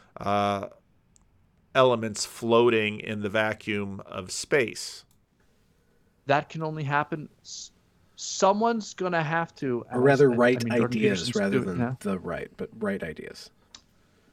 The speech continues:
Speaker 2: That's the, the super, the super saturated society that we're living in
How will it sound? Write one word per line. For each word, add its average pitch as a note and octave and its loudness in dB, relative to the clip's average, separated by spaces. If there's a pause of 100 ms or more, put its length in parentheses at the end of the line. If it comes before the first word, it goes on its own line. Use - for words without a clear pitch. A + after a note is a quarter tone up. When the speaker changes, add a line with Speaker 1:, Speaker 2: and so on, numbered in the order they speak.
(120)
Speaker 2:
That's D3+ 6
the, - -2 (200)
the C#3+ 4
super, A3+ 0 (280)
the C#3 -4
super A3+ 2
saturated F3+ 2
society D3 2 (240)
that C3+ -2
we're C#3 0
living D3 2
in B2+ 0